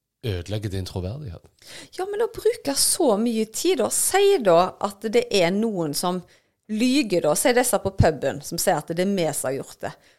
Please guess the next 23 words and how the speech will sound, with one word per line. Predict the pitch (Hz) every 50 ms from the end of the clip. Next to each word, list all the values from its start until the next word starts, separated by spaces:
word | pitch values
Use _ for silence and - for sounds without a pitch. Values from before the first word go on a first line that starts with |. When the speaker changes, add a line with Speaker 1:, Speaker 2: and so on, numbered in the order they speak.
| _ _ _ -
Speaker 2:
Og | 208
hvis | 269 294 -
de | - 403 403 403 -
ikke | - - - - - - 202
har | 185 190
gjort | 220 453 494 - - -
det, | - 180 170 - _ _
hvor | - - 320 302
mye | 320 370 415 415 339 -
energi | - 214 226 254 - - - - - 330 262 214 165 160 160 - _ _ _ _ _ _ -
de | 226
bruker | 190 - 247 285 320 320 - - 165 160
på | - - 170 165 - -
å | - 175 180 190 202 202 - - _ _ _ _ _ _ _ _ _ _ _ _ _ _ _ _ -
på | - 254
en | 254 254 262
måte | 277 302 302 - - - 196 - -
avfeie | - 269 220 175 151 156 - - - 180 175 170 180 180 185 - -
et | 226 214 - _ _
enormt | 285 302 294 294 285 247 220 185 175 160 - _
mysterium | 202 226 - - - 262 466 554 554 392 240 202 -
da? | 139 - - - _ _ _ _ _ _ _ _ _ -
Speaker 1:
Ja. | 104 90